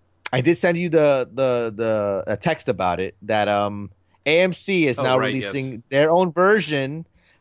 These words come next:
Speaker 1: of the Movie Pass,
Speaker 2: The
Speaker 1: which is called the
Speaker 2: A-list.
Speaker 1: Stubs A-List. Yes. And before, before I go on with that, um, I did get an email,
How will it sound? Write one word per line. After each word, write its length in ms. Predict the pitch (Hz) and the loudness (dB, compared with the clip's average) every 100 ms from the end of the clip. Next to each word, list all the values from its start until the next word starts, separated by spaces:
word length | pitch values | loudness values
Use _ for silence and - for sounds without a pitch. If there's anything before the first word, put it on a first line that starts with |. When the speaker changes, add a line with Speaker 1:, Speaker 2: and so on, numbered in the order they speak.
| - | -2
Speaker 1:
of 720 | 135 131 131 127 127 127 127 _ | 2 4 4 4 4 0 -6 _
the 280 | 135 131 131 | -6 -4 0
Movie 280 | 127 185 156 | 2 2 0
Pass, 440 | - 90 73 78 | -4 -6 -8 -14
Speaker 2:
The 120 | 120 | -10
Speaker 1:
which 140 | 123 127 | -6 -2
is 140 | 143 | 0
called 220 | 147 135 | 2 2
the 40 | 131 | 0
Speaker 2:
A-list. 120 | 127 | -4
Speaker 1:
Stubs 300 | 143 139 - | -2 -2 -2
A-List. 420 | 135 135 95 80 - | -6 -6 -8 -18 -12
Yes. 260 | 107 87 - | -8 -8 -4
And 260 | 156 185 | 0 2
before, 520 | 160 - 190 208 208 | 0 2 2 4 2
before 300 | 185 151 156 | -4 -4 0
I 80 | 175 | 0
go 140 | 165 175 | 2 2
on 160 | 175 | 2
with 140 | 143 127 | 0 0
that, 260 | 104 107 | 0 0
um, 300 | 113 110 110 - _ _ | -2 -4 -6 -12 _ _
I 160 | - 123 | -4 -2
did 160 | 123 165 | 2 2
get 160 | 180 | 2
an 120 | 175 | 0
email, 460 | 165 185 160 143 131 | -2 0 2 0 -2